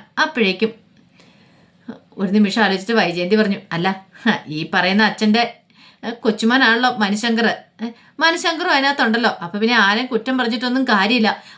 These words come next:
അങ്ങനെ അവർ പരസ്പരം തർക്കിക്കണ സമയത്താണ് വൈജയന്തിയുടെ ഫോണിലേക്ക് മുത്തശ്ശിയുടെ കോൾ വരുന്നത്. "ഇതേ അമ്മയെ വിളിക്കണേന്ന്" പറഞ്ഞുകൊണ്ട്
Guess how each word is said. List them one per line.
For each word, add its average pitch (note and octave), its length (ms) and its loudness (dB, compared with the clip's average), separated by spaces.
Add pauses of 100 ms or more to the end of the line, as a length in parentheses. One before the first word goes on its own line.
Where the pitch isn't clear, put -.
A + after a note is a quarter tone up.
അങ്ങനെ F4 240 2
അവർ C#4 260 -2
പരസ്പരം C4+ 440 -2
തർക്കിക്കണ A3 460 0
സമയത്താണ് G#3+ 720 0
വൈജയന്തിയുടെ F3+ 480 -6
ഫോണിലേക്ക് G3 560 -4
മുത്തശ്ശിയുടെ F#3 500 -4
കോൾ F#3+ 240 0
വരുന്നത്. F#3+ 260 0 (140)
"ഇതേ D#3+ 260 -6 (260)
അമ്മയെ E3+ 300 0
വിളിക്കണേന്ന്" G3+ 480 2
പറഞ്ഞുകൊണ്ട് G#3 460 2